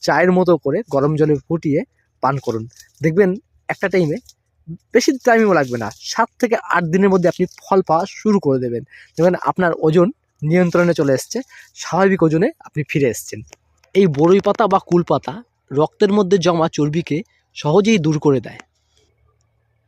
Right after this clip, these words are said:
আপনার যদি গ্যাস্ট্রিক বা আলসার হয়ে থাকে, তার জন্যও কিন্তু এই বড়ই পাতা বা কুল পাতা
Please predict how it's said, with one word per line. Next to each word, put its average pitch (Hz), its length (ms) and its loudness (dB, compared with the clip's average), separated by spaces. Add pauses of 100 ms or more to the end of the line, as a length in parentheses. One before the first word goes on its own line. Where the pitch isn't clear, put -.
(220)
আপনার 202 280 0
যদি 180 220 0
গ্যাস্ট্রিক 147 460 -2
বা 180 120 2
আলসার 170 420 -2
হয়ে 151 160 2
থাকে, 143 240 -4 (340)
তার 226 200 0
জন্যও 254 280 2
কিন্তু 202 280 -4 (340)
এই 170 120 0
বড়ই 156 320 0
পাতা 180 220 -2
বা 165 180 2
কুল 170 140 -4
পাতা 147 220 -6